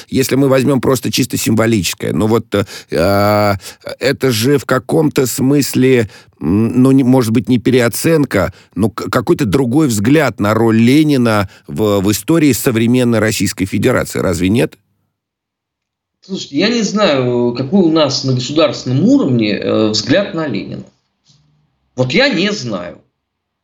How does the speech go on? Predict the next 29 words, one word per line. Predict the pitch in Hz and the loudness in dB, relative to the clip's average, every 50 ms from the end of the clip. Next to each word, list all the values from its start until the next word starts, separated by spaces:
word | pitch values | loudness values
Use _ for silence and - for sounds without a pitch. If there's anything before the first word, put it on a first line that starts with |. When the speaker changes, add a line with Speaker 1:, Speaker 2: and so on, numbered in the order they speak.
| _ | _
Speaker 2:
Я | - 151 190 | -2 -2 -2
думаю, | 208 262 269 254 | -2 -2 -4 -4
что | 226 - 233 | -4 -4 -6
это | 240 - 240 | -6 -6 -8
никто | 247 - - - 147 | -10 -10 -6 -6 -4
не | 127 120 113 | -4 -4 -6
знает. | 107 - 104 98 92 92 87 - _ _ _ _ _ _ _ _ _ _ _ _ _ _ _ _ _ _ _ _ _ _ | -8 -10 -10 -12 -12 -12 -14 -16 _ _ _ _ _ _ _ _ _ _ _ _ _ _ _ _ _ _ _ _ _ _
Speaker 1:
Но | - 117 127 | -2 -2 0
Speaker 2:
Потому | 110 143 175 - | 2 2 2 2
Speaker 1:
президент, | 151 247 240 | 2 0 -2
Speaker 2:
что | - - | -4 -6
Speaker 1:
президент | - 143 151 135 135 196 175 139 | -2 0 0 2 2 0 2 2
говорил | 143 156 156 160 165 143 | 2 2 2 2 2 2
вот | 120 110 - - | 0 0 0 0
в, | 123 110 95 107 107 101 101 | -2 0 2 2 2 2 2
недавно, | 101 110 120 113 123 101 82 78 78 | 2 2 2 2 2 0 0 -2 -2
помните, | - 123 143 170 143 - | 0 0 0 0 0 -2
классная | - - - 113 98 - - 78 67 | -2 0 0 0 0 0 -2 -4 -2
была | 67 69 73 73 | 0 0 0 0
история, | 78 80 - - 87 - 65 | -2 -2 -2 -2 -2 0 -2
что | 64 - - 80 | -2 -2 -2 0
и | 80 | 2
Ленин, | 92 110 180 160 131 104 87 | 2 2 4 2 2 2 2
и | - | 0
Сталин, | - - - 120 120 117 104 78 71 | 0 -2 -2 0 0 0 0 0 0
и | |
Николай, | 73 78 - - - 80 85 107 123 113 | -2 -2 -2 -2 -2 -2 0 0 0 -2
все | - - - - | -2 -4 -2 -2
наши. | 139 135 127 117 - - - | 0 0 -2 -4 -6 -10 -10